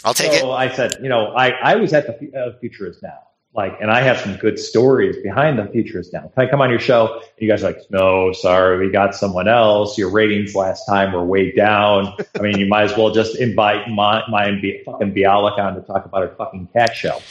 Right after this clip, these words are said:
Speaker 1: She
Speaker 2: So
Speaker 1: actually, she
Speaker 2: anyway,
Speaker 1: actually is gonna be on the Future Is Now episode, just F Y I.
Speaker 2: <laughs> It's, I'm not, God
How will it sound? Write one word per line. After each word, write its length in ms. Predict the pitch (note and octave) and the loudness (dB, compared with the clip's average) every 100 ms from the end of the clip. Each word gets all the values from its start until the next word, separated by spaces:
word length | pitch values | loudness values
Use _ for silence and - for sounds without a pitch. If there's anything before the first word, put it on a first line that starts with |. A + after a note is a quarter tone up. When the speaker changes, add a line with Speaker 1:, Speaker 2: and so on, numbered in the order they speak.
| - | -4
Speaker 1:
She 200 | - - | -2 2
Speaker 2:
So 60 | A#3+ | 2
Speaker 1:
actually, 300 | F#3+ A3 - | 2 0 0
she 160 | - | 2
Speaker 2:
anyway, 100 | A#3+ | 2
Speaker 1:
actually 240 | A#3+ - G3 F3 | 2 0 0 -2
is 100 | E3 | -2
gonna 160 | E3+ | -2
be 100 | D3+ | 0
on 120 | C#3 | -2
the 40 | C3+ | -2
Future 240 | C3+ B2 | -2 -2
Is 100 | B2+ | -2
Now 180 | A#2 A2+ | -2 -2
episode, 400 | G#2+ - - D#2+ | -2 -2 -2 -2
just 240 | A2+ A2+ - | -2 -2 -2
F 180 | A2 | -6
Y 120 | F#2 D2+ | -6 -6
I. 380 | - - - - | -6 -8 -8 -10
Speaker 2:
<laughs> 240 | - - - | -12 -14 -2
It's, 200 | C#3 - | 0 0
I'm 200 | C3 C#3 | 0 2
not, 180 | C#3 C#3 C#3+ - - | 2 2 0 -4 -16
God 160 | - | -16